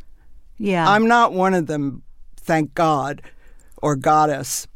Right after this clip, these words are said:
Speaker 2: but I have friends who have not had reconstruction and didn't want it and said, "Okay, I have one breast. I'll live with it." When the fashion magazines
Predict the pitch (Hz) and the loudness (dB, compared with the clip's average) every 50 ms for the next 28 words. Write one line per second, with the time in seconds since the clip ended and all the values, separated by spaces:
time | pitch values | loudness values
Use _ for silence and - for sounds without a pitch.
0 | - - - 170 170 - - - - - - - - - - - - - - - | -8 -2 0 0 0 0 -2 -6 -16 -18 -18 -18 -18 -20 -20 -20 -20 -20 -20 -20
1 | - - - - - - 185 214 220 233 269 254 - - - - 175 151 143 143 | -20 -20 -20 -12 -6 -2 0 2 2 2 0 0 -2 -4 -4 -2 -2 0 0 0
2 | 143 143 139 135 - - - - - - - - - - - - - - - - | 0 -2 -2 -4 -8 -14 -20 -20 -20 -20 -20 -20 -20 -18 -18 -18 -20 -20 -16 -8
3 | - 214 220 202 190 180 170 165 165 - - - 160 170 175 156 170 180 175 175 | -2 0 2 4 4 4 4 4 2 0 -2 -4 -4 -4 -2 0 2 2 2 2
4 | 160 160 156 147 135 127 139 147 139 135 - 151 127 135 - - - 143 135 131 | 0 0 0 -2 -2 -2 -4 -6 -6 -4 -6 -6 -6 -6 -6 -6 -6 -4 -4 -6
5 | - - - 175 165 - - 214 220 220 196 254 254 262 254 208 170 165 160 151 | -6 -8 -6 -6 -6 -4 -2 -2 -2 -2 -2 0 0 0 0 0 0 0 0 0
6 | 139 131 131 - - - - - - - - - - - - - - - - - | -2 -4 -8 -14 -16 -18 -18 -20 -20 -20 -20 -20 -20 -20 -20 -20 -20 -10 -4 -2
7 | 185 185 185 165 - - 208 196 185 175 175 165 - - - _ - 254 269 - | 0 0 0 0 -2 -2 0 2 2 2 0 -2 -4 -12 -12 _ -4 -4 -2 -2
8 | 427 285 285 247 - - - - 196 196 196 190 160 175 185 175 170 143 170 151 | -2 -2 -2 -2 -4 -6 -4 -4 -2 -2 -2 -4 -2 -2 -2 -2 -2 -2 -2 -2
9 | 139 139 135 - - - - - - - - - - - - - - - - - | -2 -2 -6 -8 -12 -16 -16 -20 -20 -20 -20 -20 -20 -20 -20 -20 -20 -8 -2 2
10 | 185 190 185 180 175 170 139 147 135 120 139 143 - - - - - - - - | 2 4 4 4 2 2 2 -2 -4 -4 -6 -10 -12 -14 -18 -20 -20 -20 -20 -20
11 | - - - - - - - - - - - - - - 160 180 220 254 269 269 | -20 -20 -20 -20 -20 -20 -20 -20 -20 -20 -20 -14 -8 -4 -2 0 2 2 4 2
12 | 269 254 - - 214 185 185 180 - - 185 170 165 160 160 151 151 151 143 147 | 2 0 -2 0 0 2 2 0 -2 -4 -4 -2 -2 0 0 0 0 -2 -2 -4
13 | 127 117 147 143 139 139 139 135 131 127 - - | -4 -4 -2 -2 0 0 -2 -2 -4 -6 -10 -14